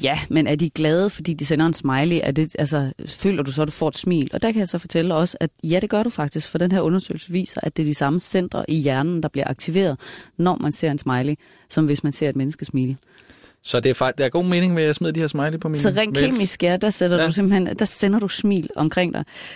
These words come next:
Speaker 1: Øh, og så, øh, så viser det sig også, at hvis man nu er en chef på en arbejdsplads, som skal give en eller anden form for lidt kritisk feedback, øh, hvis man sætter en smiley på, så er modtageren, øh, mere accepterende af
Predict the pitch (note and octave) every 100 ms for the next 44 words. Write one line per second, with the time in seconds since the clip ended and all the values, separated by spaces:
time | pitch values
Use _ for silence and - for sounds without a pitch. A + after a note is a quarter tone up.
0 | - F3+ F3 E3 - E3+ D#3+ - G3+ G#3
1 | G#3 G3 E3+ D#3+ D3 D3 - - G3 G3
2 | A3 A3+ G#3 G3 - F3 G#3+ D#4 - F3+
3 | F3 F3+ - F3+ F3+ F#3+ G#3 E3+ - G3+
4 | - - F3 D3+ F3 G3+ - D#3+ D#3+ -
5 | - F3+ D#3+ - E3+ - G3 F#3 F3+ E3
6 | D#3+ E3+ E3+ - - D3 C#3+ D3+ - G3
7 | F#3 - - F3 D3 F3+ F3+ - - -
8 | - - - E3 D#3 G3+ G3+ F#3 D#3+ D#3+
9 | D3+ - D3 E3+ E3+ F3 D#3 - - -
10 | - F3+ - D#3+ D3 D3+ F3+ A#3+ G3+ D3+
11 | D3 C#3+ - D3 C3+ C3 - - E3+ F3
12 | F#3+ F3+ _ _ - - D3+ - A4 B3+
13 | F#3+ G3